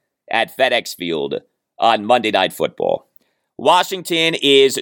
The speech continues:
two and sixteen on Monday Night Football since the start of the two thousand eight season. Washington is four and twenty-one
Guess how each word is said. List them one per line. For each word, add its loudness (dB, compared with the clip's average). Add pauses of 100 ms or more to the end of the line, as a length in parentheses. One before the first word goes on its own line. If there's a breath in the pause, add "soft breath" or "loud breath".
two -2
and -2
sixteen -4 (300)
on 0
Monday 0
Night 0
Football 2 (200)
since 0
the -4
start 4 (200)
of 2
the -12
two -6
thousand 0
eight -4
season. -4 (300)
Washington -2
is 0
four 6
and -2
twenty-one 0